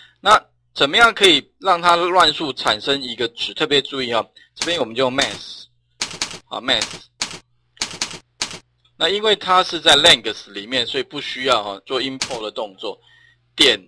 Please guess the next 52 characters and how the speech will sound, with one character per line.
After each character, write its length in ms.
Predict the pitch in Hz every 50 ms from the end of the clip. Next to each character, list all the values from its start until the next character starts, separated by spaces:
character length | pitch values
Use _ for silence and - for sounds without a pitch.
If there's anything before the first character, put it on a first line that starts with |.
| _ _ _
后 180 | _ - - 180
面 160 | 180 190 185
的 120 | 156 151 147
话 140 | 165 156
呢， 140 | 135 123 117
哈， 120 | 113 110 107
它 220 | - - 147 147 151 147
会 200 | - - 175 143
产 240 | - - - 107 104 101
生 260 | - 139 135 131 - _ _ _ _ _ _ _ -
叫 200 | - 143 131 123
random 840 | 117 135 139 135 131 131 123 - - - - - 123 107 95 92 98
哈， 220 | 107 101 92 92 -
这 100 | - 143
边 160 | 131 135 139
有 140 | 135 120 104
一 40 | 98
个 120 | 101 110
random 440 | 104 110 120 120 117 117 110 110 101
的 100 | 95 98
一 80 | 98 95
个 180 | 98 101 90 - _ - - - - - - _ _ _ _
方 260 | - 135 127 131 123
法 240 | - - 87 - _ _ -
哈， 140 | 101 98
这 120 | 95 - 143
个 100 | 143 135
方 220 | - 147 143 147 143
法。 200 | - 101 90 - _ _ - _ - - _ _ _ _
那 140 | - 180 185
这 80 | 202 240
个 80 | 233
random 320 | 220 226 233 226 220 220 190
里 140 | 151 131 131
面 220 | 156 180 170 151
呢， 140 | 139 139 131
我 180 | 120 117 117
们 320 | 113 120 123 123 127 135 139
特 140 | - - 160
别 100 | 156 151
注 100 | 143 151
意 40 | 147
啊， 80 | 139
它 220 | 135 165 180 190 - _ _ _ _ _ _ _ _ _ _ _ _ _ _
里 180 | - 151 156
面 200 | 165 202 226 220
会 120 | 214 226 214
乱 220 | 214 233 214 202
数 100 | - 214 196
产 320 | 170 - - 120 113 117
生 260 | - - 151 151 143
哈， 220 | 139 135 113 98